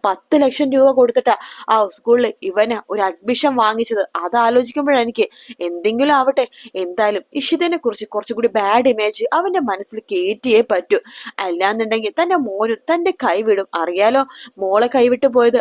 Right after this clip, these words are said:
അതുപോ-, അതുപോ-, അതുപോലെ മോനും കൂടി അങ്ങനെ കൈവിട്ട് കഴിഞ്ഞാ പിന്നെ സ്കൂൾ മീറ്റിംഗ് തനിക്ക് പോകേണ്ടി വരില്ല. അവന്റെ ഡാഡി, യഥാർത്ഥ ഡാഡിയായ മഹേഷും ഇപ്പത്തെ ഭാര്യയായിട്ടുള്ള ഇഷിതയും കൂടിയിട്ട് അവന്റെ അമ്മ അച്ഛനാണെന്ന് പറഞ്ഞിട്ട് പോയിക്കോളൂ" എന്ന് പറയണത്. "ആകാശ്, ഇങ്ങനെയൊന്നും പറയല്ലേട്ടോ,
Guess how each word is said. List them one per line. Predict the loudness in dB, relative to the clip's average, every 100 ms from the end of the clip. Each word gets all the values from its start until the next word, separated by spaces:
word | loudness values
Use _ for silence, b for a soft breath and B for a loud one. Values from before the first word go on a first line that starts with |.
| -2
അതുപോ-, | -4 -2 0 0
അതുപോ-, | 0 -2 0
അതുപോലെ | -2 0 2 2
മോനും | -2 -6 -6 -6
കൂടി | -2
അങ്ങനെ | 0 0 -2 0
കൈവിട്ട് | 0 0 2
കഴിഞ്ഞാ | 2 2 0 -4 B B 0
പിന്നെ | 2 2 -4
സ്കൂൾ | -6 -2 0
മീറ്റിംഗ് | 0 -2 -2 -4 -4
തനിക്ക് | -6 -2 2
പോകേണ്ടി | 4 4 4
വരില്ല. | 2 2 0 -2 B B
അവന്റെ | -2 0 0
ഡാഡി, | 2 2 0 -4 -2
യഥാർത്ഥ | 0 0 0
ഡാഡിയായ | 2 4 4 2
മഹേഷും | 0 -2 -2 -2 -4 -4
ഇപ്പത്തെ | -4 -2 0
ഭാര്യയായിട്ടുള്ള | 2 2 2 2 2 0 -2 -2 B B
ഇഷിതയും | -6 -2 0 2
കൂടിയിട്ട് | 2 2 0 -4
അവന്റെ | -2 0
അമ്മ | 0 0
അച്ഛനാണെന്ന് | -2 -2 0 0 0
പറഞ്ഞിട്ട് | -2 2
പോയിക്കോളൂ" | 0 0 2 2 2 -4 B
എന്ന് | B -2 0
പറയണത്. | 0 0 2 2 2
"ആകാശ്, | 0 2 0 -2
ഇങ്ങനെയൊന്നും | 0 0 0
പറയല്ലേട്ടോ, | 0 2 2 2